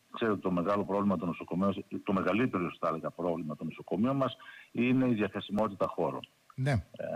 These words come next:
Speaker 1: και η διαρρύθμιση βέβαια το, των χώρων, γιατί το νοσοκομείο έχει κτιστεί με παλιότερες προδιαγραφές, ε,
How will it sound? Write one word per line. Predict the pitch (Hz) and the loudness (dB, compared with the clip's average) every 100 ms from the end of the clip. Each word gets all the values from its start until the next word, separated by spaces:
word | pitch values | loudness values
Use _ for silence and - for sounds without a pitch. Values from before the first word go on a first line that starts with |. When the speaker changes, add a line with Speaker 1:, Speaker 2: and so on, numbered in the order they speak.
| 78 78 80 - | -2 -2 -4 -4
Speaker 1:
και | 175 | 2
η | 160 | 2
διαρρύθμιση | 123 117 127 117 87 85 | 4 2 2 0 -2 0
βέβαια | 95 92 85 80 - | 0 2 2 0 0
το, | 80 76 73 69 71 - - _ _ - | -4 -2 -4 -6 -8 -12 -20 _ _ -6
των | 80 80 76 | -2 -2 -2
χώρων, | - 127 139 135 | 0 2 2 2
γιατί | 117 101 | 0 0
το | 107 | 0
νοσοκομείο | 98 95 101 107 101 | 0 0 4 4 4
έχει | 98 95 - 87 82 - | 4 2 2 2 0 -4
κτιστεί | - - - 107 98 85 | -6 -4 -2 2 4 4
με | 85 | 2
παλιότερες | 82 87 92 90 85 71 - | 0 2 2 2 -2 -6 -6
προδιαγραφές, | 78 76 - 69 - 139 139 - _ - - _ _ | -6 -6 -6 -6 0 0 0 -6 _ -20 -20 _ _
ε, | - | -4